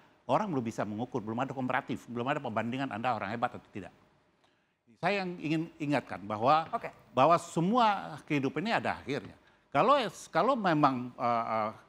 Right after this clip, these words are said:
Speaker 1: katakanlah Anda dipecat dari K P K, toh Anda punya kemampuan. Kenapa harus ngotot tinggal di K P K? Kalau polemik ini terus begi-, begini, Anda bangun aja institusi. Karena orang nanti akan berpikir, "Ada apa?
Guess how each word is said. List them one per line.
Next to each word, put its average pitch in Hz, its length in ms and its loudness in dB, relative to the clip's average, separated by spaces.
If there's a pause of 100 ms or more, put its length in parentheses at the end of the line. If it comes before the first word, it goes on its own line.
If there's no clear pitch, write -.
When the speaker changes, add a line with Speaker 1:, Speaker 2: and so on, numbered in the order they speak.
(120)
Speaker 1:
katakanlah 113 560 -2
Anda 107 240 -4
dipecat 104 400 -2
dari 107 160 -10
K - 80 -10
P 113 240 -8
K, 98 160 -8 (640)
toh 247 160 4 (480)
Anda 190 160 -2
punya 202 240 -2
kemampuan. 185 400 2 (1400)
Kenapa 247 400 2
harus 185 400 4
ngotot 190 320 2
tinggal 170 240 0
di 160 80 -6
K 185 80 2
P 262 160 -4
K? 147 160 -8 (160)
Kalau 175 160 2
polemik 180 400 4
ini 175 160 0
terus 233 240 0
begi-, 175 320 -2
begini, 160 400 -2 (560)
Anda 262 160 2
bangun 202 320 6
aja 320 160 -2
institusi. 165 480 -4 (640)
Karena 294 220 6
orang 285 160 10
nanti 269 240 4
akan 220 240 2
berpikir, 175 320 -2
"Ada 277 320 2
apa? 139 320 -6